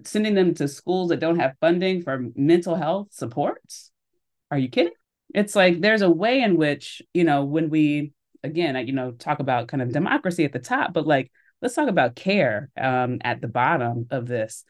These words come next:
We have a duty to care for these kids, and because those kids are gonna be adults and they're gonna be running things, um, soon. And I think that if we don't make sure that they have care, um, and are not harmed by this system, we're gonna be recreating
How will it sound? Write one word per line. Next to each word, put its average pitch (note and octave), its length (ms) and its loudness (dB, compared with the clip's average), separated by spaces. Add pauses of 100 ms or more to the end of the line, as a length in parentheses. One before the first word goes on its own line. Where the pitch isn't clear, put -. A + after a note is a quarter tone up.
(340)
We G#3 240 2
have F3 180 4
a C#3+ 80 2
duty C#3 360 2
to A2+ 100 -8
care C#3+ 640 -6
for C#3+ 80 -2
these B2+ 200 -2
kids, G#2+ 540 -8 (140)
and C3 200 0
because C#3+ 320 2
those D3+ 200 2
kids E3 180 0
are D#3 60 4
gonna C#3+ 160 2
be C3+ 180 2
adults D3+ 500 -4 (360)
and D#3 100 2
they're D3+ 100 4
gonna D3+ 140 4
be C#3+ 100 6
running D3 280 4
things, G#2 500 -8
um, A#2+ 220 -2
soon. A#2+ 480 -2
And C#3 120 2
I C3+ 60 2
think C3+ 220 -2
that C#3 100 -2
if C3+ 100 -4
we D3+ 120 2
don't C#3+ 280 2
make C#3+ 200 -2
sure C#3 240 -4
that B2 100 -6
they C3 360 -4 (520)
have C#3+ 260 2
care, C3+ 520 0 (260)
um, C3 640 -2
and C#3+ 140 2
are C#3 80 4
not C#3 280 0
harmed D#3 440 -2
by E3 140 0
this E3 200 -2
system, G3 440 -4
we're D#3+ 100 0
gonna D3 240 2
be C3+ 160 0
recreating D#3+ 800 -2